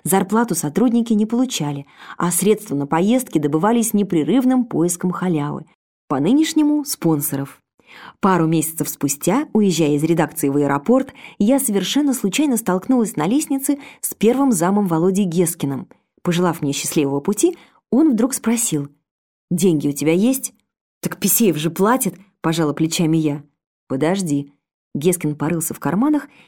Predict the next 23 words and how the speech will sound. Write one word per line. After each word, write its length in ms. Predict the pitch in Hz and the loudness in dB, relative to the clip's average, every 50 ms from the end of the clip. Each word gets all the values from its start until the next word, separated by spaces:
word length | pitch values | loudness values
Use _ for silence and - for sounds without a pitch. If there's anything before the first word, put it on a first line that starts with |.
| _ | _
и 140 | - - 240 | 0 2 2
извлек 340 | 233 202 208 226 254 262 262 | 2 2 2 2 0 0 0
на 100 | 190 175 | -2 -2
свет 320 | 180 - 226 262 254 190 | -2 0 0 0 0 0
замызганную, 680 | 143 160 160 170 214 285 302 269 208 180 156 147 143 147 | 0 0 0 2 2 2 2 2 2 2 2 0 0 0
надорванную 720 | 151 160 180 170 214 254 269 240 220 220 220 233 240 233 | 0 0 0 2 2 2 2 2 2 2 2 2 2 0
чуть 260 | 233 - 220 196 - | 0 -2 -4 -2 -2
ли 60 | 165 156 | -2 -2
не 80 | 156 | -2
пополам 420 | 156 170 160 156 160 160 151 151 147 | -2 -2 -2 -2 0 0 0 -2 -2
бумажку 460 | 156 160 190 247 302 - - - 226 | -2 0 0 0 -2 -2 -2 -2 -2
в 40 | 208 | -2
двадцать 380 | 156 151 170 175 - 208 175 | 0 0 -2 -2 0 -2 0
долларов. 420 | 151 151 147 143 139 143 151 - - _ _ _ _ _ _ _ | 0 0 0 0 -2 -4 -6 -10 -14 _ _ _ _ _ _ _
"Возьми, 540 | - 151 160 165 156 160 175 180 170 147 135 - - _ _ _ - | -2 0 0 2 2 2 2 2 0 0 -4 -8 -16 _ _ _ -2
на 120 | 156 160 | -2 0
всякий 260 | 160 170 160 165 170 | 0 0 -2 0 -2
случай". 500 | 160 - 190 185 165 165 - - 139 - _ _ _ _ _ _ _ _ _ _ _ _ | -2 0 0 0 0 0 -4 -8 -8 -12 _ _ _ _ _ _ _ _ _ _ _ _
Едва 400 | - 180 165 185 175 180 202 190 | -2 0 0 0 2 2 0 0
появившись 580 | - - 170 175 180 180 196 180 - - 160 - | 0 0 0 0 0 0 -2 -2 -2 -4 -4 -4
на 100 | - 151 | -4 -4
катке 460 | - 160 160 165 - - - 202 185 | -2 -2 -4 -4 -6 -4 -2 -2 0
Брондбюхален 1000 | 160 139 160 175 175 165 151 139 139 143 139 - - 196 214 214 185 165 156 - | 0 0 0 0 0 0 -2 -2 -4 -4 -4 -2 -2 0 0 0 0 -2 -2 -6